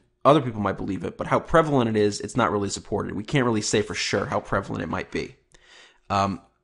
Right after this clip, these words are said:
so we can probably get rid of A. We'll see what else there is, though. Digress from a primary claim. They're not digressing here. Evoke an air of mystery? No way. Uh, dismiss a scientific hypothesis as unfounded? No. They're just, as I said,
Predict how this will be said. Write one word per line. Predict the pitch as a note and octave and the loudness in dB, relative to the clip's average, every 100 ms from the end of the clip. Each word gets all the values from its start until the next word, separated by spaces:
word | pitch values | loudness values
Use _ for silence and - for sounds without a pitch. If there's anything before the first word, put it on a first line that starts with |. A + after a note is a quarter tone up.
| _ _ _ _ - | _ _ _ _ -8
so | - C3 | 4 6
we | C3 | 6
can | B2+ | 4
probably | - E3+ D#3+ C#3+ | 6 8 8 4
get | B2 - | 2 2
rid | G#2 | 0
of | G#2 | 2
A. | A2 | 2
We'll | B2+ B2 - | 4 2 0
see | C3 | -2
what | G#2+ | 0
else | G2 G2 | 0 0
there | - F#2+ | -4 -6
is, | - | -6
though. | - - - _ _ _ - | -8 -10 -10 _ _ _ 4
Digress | B2+ B2 C#3 - | 4 8 6 6
from | B2+ | 0
a | |
primary | - A2+ A2 G#2+ | 4 2 4 0
claim. | G#2+ A2 G#2+ - | 0 0 -2 -4
They're | A#2+ | 0
not | A#2+ G#2+ | 2 2
digressing | F#2+ F2 F2 - | 0 -4 -8 -10
here. | A2+ - - - | -12 -14 -16 -6
Evoke | A2+ C3+ C#3 | 2 4 4
an | A#2+ | 4
air | A2+ | 4
of | G#2+ | 2
mystery? | A2+ - B2 - | -2 -2 -2 -2
No | F#2+ E2+ | -4 -4
way. | C2 - _ - _ _ _ _ _ | -6 -8 _ -20 _ _ _ _ _
Uh, | F#2 F2+ | -2 0
dismiss | - A#2+ C#3 C3+ C3+ | 0 0 4 4 2
a | A2+ | 0
scientific | B2+ A#2 A2+ G#2 | 2 2 0 -4
hypothesis | G#2+ G#2 A2 A2 - G#2 | -4 2 2 2 -4 -4
as | G2 G2 | -4 -6
unfounded? | G2 G2+ G2+ G2 - | -4 -6 -4 -6 -6
No. | F#2 F#2 F#2+ - _ | -4 -4 -4 -14 _
They're | - A2+ A#2+ | -2 0 2
just, | A#2+ - - - - | 0 -2 -10 -8 -4
as | A2+ | -2
I | G#2+ | 2
said, | A#2+ G#2 - | 4 2 0